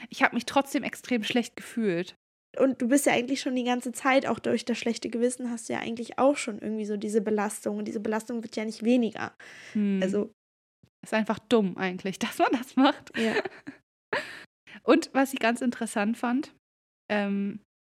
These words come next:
Speaker 1: ich habe gelesen, es gibt so fünf Arten von Prokrastination.
Speaker 2: <laughs>
Speaker 1: Und ich finde es irgendwie ganz interessant, so zu gucken, welcher Art man doch eher so entspricht. Also ich glaub, man findet sich auch so in allen irgendwie gefühlt mal wieder.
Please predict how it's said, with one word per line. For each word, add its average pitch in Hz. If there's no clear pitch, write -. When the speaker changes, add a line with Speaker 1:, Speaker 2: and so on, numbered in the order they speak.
Speaker 1:
ich 220
habe 233
gelesen, 214
es -
gibt -
so 220
fünf 240
Arten 180
von 185
Prokrastination. 185
Speaker 2:
<laughs> -
Speaker 1:
Und 240
ich -
finde 330
es 339
irgendwie 285
ganz 277
interessant, 254
so 240
zu 247
gucken, 269
welcher 240
Art 226
man 226
doch 214
eher 214
so 202
entspricht. 196
Also -
ich 247
glaub, 269
man 226
findet 247
sich -
auch 208
so 208
in 208
allen 247
irgendwie 285
gefühlt 294
mal 277
wieder. 302